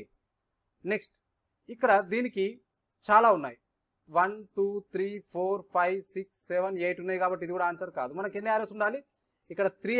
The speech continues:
యారోస్ ఉంటే ఇక్కడ టూ యారోస్ యాడ్ అయ్యాయి. ఇక్కడ మనకి ఈ టూ యారోస్ అనేవి యాడ్ అయ్యాయి,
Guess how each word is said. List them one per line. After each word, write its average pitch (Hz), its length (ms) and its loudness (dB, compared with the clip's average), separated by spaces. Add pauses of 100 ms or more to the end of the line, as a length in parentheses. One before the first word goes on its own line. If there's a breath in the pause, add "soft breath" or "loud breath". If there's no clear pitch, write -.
యారోస్ 220 340 4
ఉంటే 214 200 2 (120)
ఇక్కడ 202 160 2 (540)
టూ 247 80 -2 (140)
యారోస్ 233 300 4
యాడ్ 190 160 8
అయ్యాయి. 151 200 2
ఇక్కడ 135 200 -6
మనకి 123 220 -12 (500)
ఈ - 20 -10 (160)
టూ 208 160 -2
యారోస్ 202 300 4
అనేవి 202 240 0
యాడ్ 160 160 2
అయ్యాయి, 135 180 0